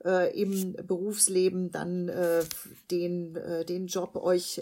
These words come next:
wählen, den ihr möchtet, weil es ist ja doch immer noch sehr, sehr notenabhängig in, ähm,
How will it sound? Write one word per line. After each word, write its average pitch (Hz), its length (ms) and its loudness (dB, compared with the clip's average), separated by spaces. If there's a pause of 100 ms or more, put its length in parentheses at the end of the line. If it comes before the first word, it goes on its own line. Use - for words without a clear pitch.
(120)
wählen, 190 440 4
den 185 180 0
ihr 175 120 0
möchtet, 254 600 -2 (220)
weil - 140 -4
es 190 140 0
ist 208 140 -2
ja 190 100 2
doch 190 380 -6
immer 190 320 -4
noch 185 200 -4
sehr, 175 300 0
sehr 170 320 -2
notenabhängig 214 920 -2
in, 180 200 -8
ähm, 175 320 -4